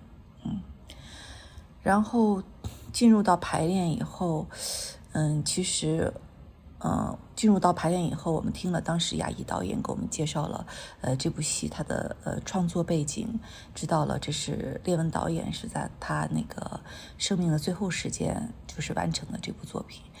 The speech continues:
所以你会从整部剧你就感觉到，再加上了解了背景之后，你就能够感受到更大的那种悲剧力量。嗯。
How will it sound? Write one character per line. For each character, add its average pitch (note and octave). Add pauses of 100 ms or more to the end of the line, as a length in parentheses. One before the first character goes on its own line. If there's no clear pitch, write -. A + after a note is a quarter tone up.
(640)
所 -
以 F#3+
你 E3
会 D#3
从 E3
整 D#3
部 -
剧 E3
你 D3
就 E3
感 -
觉 -
到， - (200)
再 E3+
加 E3
上 D#3+
了 E3
解 E3
了 -
背 D#3+
景 -
之 -
后， D3
你 D#3
就 E3+ (520)
能 F3
够 F#3
感 -
受 D#3+
到 - (460)
更 F3+
大 D3
的 -
那 E3
种 - (140)
悲 F2
剧 -
力 -
量。 - (420)
嗯。 E3